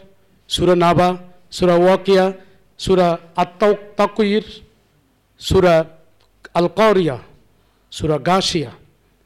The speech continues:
এভাবে অনেকগুলো সূরাতে আল্লাহ তাআলা কিয়ামের ভয়াবহ অবস্থা সম্পর্কে বলেছেন, সতর্ক করে দিয়েছেন। আল্লাহ তাআলা বলেন, "ইজা সামাউন ফাতারাত",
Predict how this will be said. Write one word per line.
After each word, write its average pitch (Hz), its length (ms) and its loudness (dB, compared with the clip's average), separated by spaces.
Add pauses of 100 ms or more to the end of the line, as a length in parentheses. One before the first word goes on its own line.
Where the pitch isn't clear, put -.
(260)
এভাবে 214 260 0
অনেকগুলো 226 520 -2
সূরাতে 190 400 -2 (1300)
আল্লাহ 180 200 0
তাআলা 156 260 0 (280)
কিয়ামের 160 420 0 (460)
ভয়াবহ 151 520 2 (680)
অবস্থা 156 340 -2
সম্পর্কে 160 440 -6
বলেছেন, 139 460 -6 (1120)
সতর্ক 233 440 -2
করে 160 200 -2
দিয়েছেন। 139 400 -8 (1600)
আল্লাহ 190 140 2
তাআলা 226 180 2
বলেন, 226 280 2 (1500)
"ইজা 170 220 -2
সামাউন 214 580 0
ফাতারাত", 208 420 -4